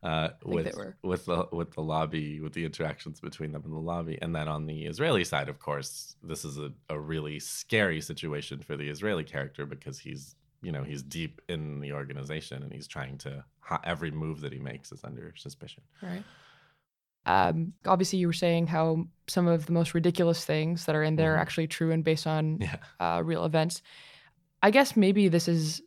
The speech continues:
Speaker 2: I mean, you were writing a, a fiction and, and you had to fill in a lot of blanks, but I wonder, g-, given that so much of what's in the book is so sort of covert, um, it's supposedly things that we are not supposed to know about,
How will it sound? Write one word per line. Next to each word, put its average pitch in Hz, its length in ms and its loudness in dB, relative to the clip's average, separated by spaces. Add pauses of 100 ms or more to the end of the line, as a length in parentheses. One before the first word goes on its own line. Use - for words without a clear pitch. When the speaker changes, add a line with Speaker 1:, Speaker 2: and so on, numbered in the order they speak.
(120)
Speaker 2:
I - 100 2
mean, 170 320 6
you 165 200 4
were 165 100 8
writing 160 300 8
a, 147 80 2
a 160 160 2 (160)
fiction 175 460 2
and, 160 280 2
and 151 260 -2
you 160 100 0
had 160 200 0
to 165 60 -4
fill 165 160 2
in 160 60 2
a 160 80 2
lot 160 180 6
of 151 80 2
blanks, 156 360 4
but 165 320 4 (520)
I 170 60 4
wonder, 208 220 12
g-, - 180 -2
given 226 300 8
that 208 120 8
so 190 300 8
much 175 260 8
of 165 120 2
what's 175 180 4
in 170 80 6
the 160 80 4
book 160 340 4
is 160 120 2
so 156 440 2 (420)
sort 156 160 -4
of - 120 -10
covert, 170 500 6 (240)
um, 147 500 6
it's 160 220 2
supposedly 165 840 4
things 160 400 2
that 151 240 0 (520)
we 160 140 2
are 165 60 4
not 165 240 6
supposed 175 400 4
to 175 60 6
know 170 180 10
about, 156 400 6